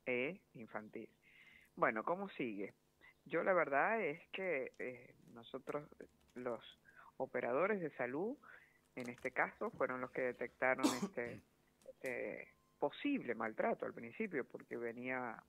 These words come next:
Speaker 1: ¿no es cierto? Un niño puede tener lesiones. Y
Speaker 2: Claro,
Speaker 1: eso
Speaker 2: porque entraron diciendo que, eh, se había
Speaker 1: Claro,
Speaker 2: caído una
Speaker 1: se puede
Speaker 2: cama, algo así.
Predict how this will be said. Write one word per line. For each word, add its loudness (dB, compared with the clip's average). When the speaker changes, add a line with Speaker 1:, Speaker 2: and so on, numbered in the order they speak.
Speaker 1:
¿no -20
es -20
cierto? -6
Un -10
niño -6
puede -2
tener 0
lesiones. -2
Y -8
Speaker 2:
Claro, 10
Speaker 1:
eso 6
Speaker 2:
porque 6
entraron 8
diciendo 6
que, 4
eh, 2
se 0
había 8
Speaker 1:
Claro, 4
Speaker 2:
caído 6
una 6
Speaker 1:
se 2
puede 8
Speaker 2:
cama, 10
algo 2
así. -2